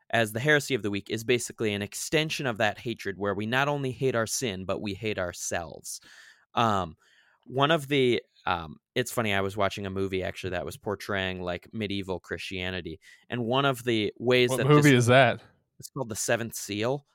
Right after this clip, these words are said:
Speaker 1: It's a, it's a
Speaker 2: Huh.
Speaker 1: S-, Swedish movie. Uh, Ingmar Bergman. It's, like, uh, from the fifties.
Speaker 2: Wow.
Speaker 1: Anyway, I'm kind of a
Speaker 2: That was
Speaker 1: big
Speaker 2: the
Speaker 1: deal.
Speaker 2: most pretentious thing you've ever said in your life.
Speaker 1: Thank you. Hey, you asked. I didn't, I wasn't gonna bring it up.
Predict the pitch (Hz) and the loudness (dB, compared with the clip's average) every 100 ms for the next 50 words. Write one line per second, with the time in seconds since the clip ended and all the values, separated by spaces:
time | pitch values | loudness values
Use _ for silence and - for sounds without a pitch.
0 | _ - - 101 92 85 - _ - 101 | _ -8 0 4 4 0 -6 _ -4 -2
1 | - - - _ - - 127 131 127 - | -2 -8 -12 _ -16 -12 -4 0 0 -2
2 | 147 131 135 139 - 104 104 98 - _ | -2 0 0 -2 -2 0 2 0 -8 _
3 | _ - 123 135 120 120 110 - 117 113 | _ -10 -8 -2 0 0 -2 -2 -2 -2
4 | 127 123 123 - - - 107 98 - - | -2 -4 -4 -10 -14 -4 -2 -2 -4 -18
5 | _ _ _ - 87 87 - 120 101 - | _ _ _ -6 -4 -2 -4 -4 -4 -2
6 | 110 85 85 85 82 - - - 143 123 | 2 4 4 2 0 -4 -8 0 2 4
7 | 95 - _ _ _ _ 151 160 190 147 | 2 -4 _ _ _ _ -4 -4 -2 2
8 | 113 175 185 214 147 151 - 165 - 120 | 4 4 10 10 12 10 10 6 8 4
9 | 120 113 113 104 101 92 92 - 98 98 | 4 0 0 -2 -2 -2 -4 -4 -4 -4
10 | 98 92 92 110 131 - 113 - 143 143 | -8 -6 -6 -2 -2 0 0 4 4 6
11 | 127 151 143 131 107 123 131 165 156 - | 4 6 6 6 2 4 4 4 2 6
12 | 147 185 240 139 135 143 139 147 160 151 | 8 10 10 8 6 4 6 10 12 12